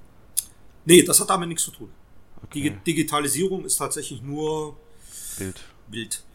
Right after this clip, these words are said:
Speaker 1: Ja. Digitalen Ton gab's schon viel eher.
Speaker 2: Okay, krass. Das hätte ich jetzt auch nur immer, immer zeitlich gleich, gleichgesetzt. Das ist, das ist interessant, okay. Ähm, gibt's denn so,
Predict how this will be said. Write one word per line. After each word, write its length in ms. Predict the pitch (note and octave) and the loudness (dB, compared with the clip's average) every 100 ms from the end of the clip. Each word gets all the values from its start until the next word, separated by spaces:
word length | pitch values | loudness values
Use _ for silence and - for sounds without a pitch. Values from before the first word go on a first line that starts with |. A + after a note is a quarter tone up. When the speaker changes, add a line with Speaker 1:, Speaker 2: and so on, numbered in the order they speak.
| - - - - | -20 -20 -20 -18
Speaker 1:
Ja. 140 | A#1 - - - - - - | -18 -18 -20 -20 -20 -12 -6
Digitalen 480 | D#3+ F3+ D#3+ D#3+ C#3 | -2 0 2 0 0
Ton 240 | D3+ E3 | -2 -2
gab's 220 | C#3+ C#3+ | -2 -2
schon 180 | - C3+ | -4 -6
viel 220 | - A2+ | -6 -10
eher. 160 | - - - - - - - | -10 -18 -18 -18 -20 -16 -10
Speaker 2:
Okay, 420 | G#2 - A2 B2 - - | -8 -6 -6 -6 -10 -12
krass. 260 | G#2 - | -12 -12
Das 180 | F#2 - | -12 -10
hätte 80 | G2+ | -8
ich 80 | A#2+ | -6
jetzt 120 | A2+ | -2
auch 260 | A2+ G#2 | -2 -4
nur 140 | A2 A#2 | -8 -4
immer, 320 | A#2+ D#3+ D#3 | 0 2 2
immer 240 | C#3 D#3 | 0 0
zeitlich 340 | D3+ C#3 C3+ - | 0 -2 -4 -8
gleich, 340 | A#2 B2+ - | -6 -6 -8
gleichgesetzt. 640 | - A#2 - G#2 F#2 - G#2 | -8 -8 -6 -10 -8 -10 -10
Das 140 | G#2 | -10
ist, 280 | A#2 - - | -8 -10 -12
das 100 | A2 | -14
ist 120 | A2+ | -12
interessant, 480 | A2+ - - G2+ F#2+ | -12 -12 -12 -10 -10
okay. 320 | G2 G#2 A2+ - - - - - | -8 -6 -8 -10 -16 -14 -6 0
Ähm, 200 | A#2+ A#2 | 0 2
gibt's 180 | C#3+ | 2
denn 160 | G3 F3+ | 2 2
so, 500 | D#3 D#3 D3+ D#3 | 4 6 8 8